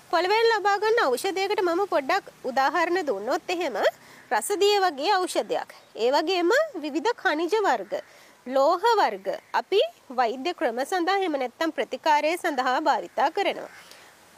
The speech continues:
ඒත් එක්කම අපේ මේ වෙදකමත් එක්ක බැඳිලා තියෙනවා සින්දූරං වෙදකම. සින්දූරං වෙදකම කියලා කියන්නේ අපි සාමාන්‍ය ව්‍යවහාරයේ රස වෙදකම කියලා කියන මෙන්න මේ වෛද්‍ය ක්‍රමය.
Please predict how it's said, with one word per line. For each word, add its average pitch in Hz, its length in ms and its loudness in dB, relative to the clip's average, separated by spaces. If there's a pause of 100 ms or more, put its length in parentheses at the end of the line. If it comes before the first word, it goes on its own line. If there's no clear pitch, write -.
(120)
ඒත් - 380 -2
එක්කම 392 400 0
අපේ 415 320 2
මේ 440 220 2
වෙදකමත් 339 600 0
එක්ක 381 240 -6
බැඳිලා 269 380 -2
තියෙනවා 427 440 2
සින්දූරං 403 720 2
වෙදකම. 302 460 0 (180)
සින්දූරං 403 640 0
වෙදකම 339 380 -2
කියලා 359 320 -2
කියන්නේ 349 280 -2
අපි 392 80 -2
සාමාන්‍ය 269 540 -2
ව්‍යවහාරයේ 320 640 0
රස - 240 -2
වෙදකම 320 380 -2
කියලා 302 320 -4
කියන 359 220 -4
මෙන්න 339 300 -2
මේ 320 200 -2
වෛද්‍ය 311 380 -2
ක්‍රමය. 381 300 -2